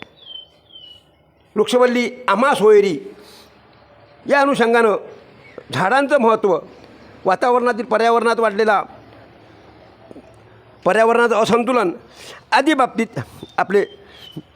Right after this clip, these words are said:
मनोगत व्यक्त केले. ज्येष्ठ समाजसेवक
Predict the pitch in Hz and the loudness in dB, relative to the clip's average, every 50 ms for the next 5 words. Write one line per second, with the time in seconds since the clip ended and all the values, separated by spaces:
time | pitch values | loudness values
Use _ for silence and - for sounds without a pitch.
0 | - _ _ - 156 175 202 220 233 240 175 180 - - 175 143 120 101 - - | -20 _ _ -4 -2 0 2 4 2 2 2 -2 -4 -2 -4 -4 -4 -6 -10 -12
1 | - - - - - - - - _ _ _ _ - - _ _ _ _ _ _ | -18 -20 -20 -20 -20 -20 -20 -20 _ _ _ _ -20 -20 _ _ _ _ _ _
2 | _ _ - 143 175 - 208 - - 269 269 254 - - - - _ - _ _ | _ _ -2 0 0 0 0 0 0 0 0 0 -2 -6 -12 -20 _ -20 _ _
3 | _ _ _ _ _ _ _ _ _ _ _ _ _ - 214 220 247 240 - 220 | _ _ _ _ _ _ _ _ _ _ _ _ _ -4 -2 0 0 0 2 2
4 | 220 214 214 - | 2 2 0 -2